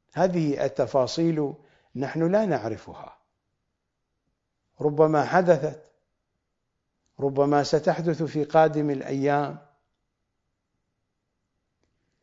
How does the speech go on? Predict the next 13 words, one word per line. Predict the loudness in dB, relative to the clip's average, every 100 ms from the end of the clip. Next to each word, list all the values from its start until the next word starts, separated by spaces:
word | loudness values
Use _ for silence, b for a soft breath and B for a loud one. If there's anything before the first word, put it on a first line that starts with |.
| _ _ 0
يبدو | 4 4 2 2
أن | 2 2 0
خللا | 4 6 6 6 4 0 -8 _ _ _ _ _ _ _ _ _ _ _ _ _ _ _ _ _ _ _ _
في | 0 2
النقل | 4 4 4 2 2 0
مثلما | -2 0 4 6 6 6
هناك | 6 4 4 6 4 4 -6 -20 _ _ -18
خلل | -6 2 6 6 6 4 2 -4 _ _ _ _ _ _ _ _ _
في | _ 0 0
جهات | 4 6 6 4 0
أخرى | 0 0 2 4 4
من | 4 2
الرواية. | 2 2 2 0 -4